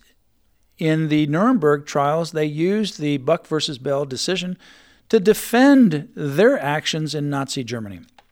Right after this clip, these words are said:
And all of this was during the time of the development of Margaret Sanger, Planned Parenthood. So she developed these clinics. She put them in these minority neighborhoods.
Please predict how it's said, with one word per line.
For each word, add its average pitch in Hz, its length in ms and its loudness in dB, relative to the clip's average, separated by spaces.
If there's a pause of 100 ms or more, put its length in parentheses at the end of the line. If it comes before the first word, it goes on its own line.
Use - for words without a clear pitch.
(760)
And 139 160 -4
all 185 260 6
of 160 80 4
this 151 320 2
was 135 500 0 (460)
during 165 300 2
the 151 80 0
time 139 560 -2
of 131 220 -4
the 123 100 -6
development 139 600 0
of 117 200 -10
Margaret 120 340 -6
Sanger, 156 380 0
Planned 117 320 -12
Parenthood. 143 400 -4
So 123 180 -8
she 180 340 -4
developed 143 440 -2
these 113 200 -10
clinics. 226 520 -4 (520)
She - 200 -8
put - 260 -2
them 151 300 -2
in 139 240 -2
these 135 240 -4
minority 139 720 -2
neighborhoods. 185 840 -4